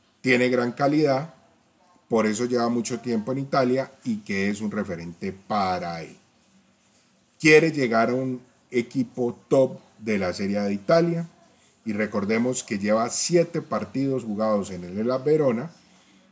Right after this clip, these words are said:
tres goles, dos frente al Napoli en el debut y uno más contra el Torino el veinte de septiembre. Son cositas a tener en cuenta en América.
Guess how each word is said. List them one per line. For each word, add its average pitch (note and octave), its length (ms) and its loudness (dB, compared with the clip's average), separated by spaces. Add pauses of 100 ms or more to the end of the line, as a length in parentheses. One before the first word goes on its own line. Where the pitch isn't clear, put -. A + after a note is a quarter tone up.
(220)
tres D#3 340 4
goles, D3 480 0 (160)
dos B2+ 300 2
frente C3 360 -2
al C3+ 160 0
Napoli B2 400 0
en B2 80 -2
el B2 140 -2
debut C3+ 340 -2 (500)
y A#2 160 0
uno A2 220 0
más G#2+ 240 -2
contra F#2+ 320 -4
el E2+ 100 -6
Torino C3+ 520 -4 (380)
el F#2+ 180 -6
veinte E2+ 420 -6
de D#2+ 100 -14
septiembre. C#2 600 -20 (840)
Son D3+ 240 4
cositas F#3+ 400 4
a F3 100 4
tener B2 220 2
en D3 140 -2
cuenta D3 320 -2
en C3+ 60 -2
América. B2+ 460 -4